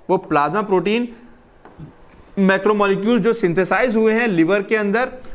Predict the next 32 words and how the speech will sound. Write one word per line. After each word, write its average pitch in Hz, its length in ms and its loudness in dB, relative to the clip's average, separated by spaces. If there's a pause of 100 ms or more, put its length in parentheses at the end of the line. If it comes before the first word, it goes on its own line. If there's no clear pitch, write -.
(120)
और 175 160 4
जो 190 120 2
हार्मोन्स 175 540 0
प्रोड्यूस 208 460 0
हुए 208 180 0
हैं 254 320 0
एंडोक्राइन 185 460 0
ग्लैंड 190 220 0
के 202 80 0
द्वारा, 156 540 0 (380)
उसको 175 260 0
ब्लड 175 360 0
तक 202 160 -2
पहुंचाने 151 380 -2
का 147 60 -10
काम 117 200 -2
करते 98 280 -6
हैं। 98 140 -12 (460)
लिम्फ 151 240 2
के 185 100 0
अंदर 175 180 2
आ 170 120 2
गए, 196 140 0
लिम्फ 170 280 -2
से 202 140 0
कहाँ 175 180 -2
लेके 170 260 0
जाएंगे? 190 260 2
ये 208 80 4
ब्लड 143 260 -2
के 131 80 -4
अंदर। 107 280 -8